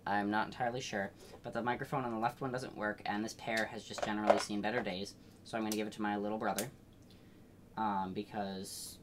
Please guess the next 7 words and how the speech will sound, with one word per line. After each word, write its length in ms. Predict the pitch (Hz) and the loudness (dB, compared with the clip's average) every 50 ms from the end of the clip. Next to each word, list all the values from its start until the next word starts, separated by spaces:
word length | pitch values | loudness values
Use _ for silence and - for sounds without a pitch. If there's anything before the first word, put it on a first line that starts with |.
| - | -18
he 260 | - - - 110 107 101 | -16 -12 -6 -4 -4 -2
just 200 | 107 104 - 110 | -2 -4 -4 -2
uses 260 | 104 104 107 104 - | -2 -2 -2 -4 -6
his 120 | - 107 | -2 0
iPod. 640 | 104 101 107 101 - - 104 104 101 101 101 98 95 - - | 4 4 4 2 2 0 2 2 4 4 2 0 0 -4 -8
Um, 520 | - 92 92 95 95 95 92 92 92 98 101 - - - - - | -8 -8 -6 -6 -4 -4 -6 -6 -8 -10 -10 -14 -16 -20 -14 -2
so 520 | - - - 107 101 101 98 98 101 101 | -2 0 2 4 4 4 4 2 0 -2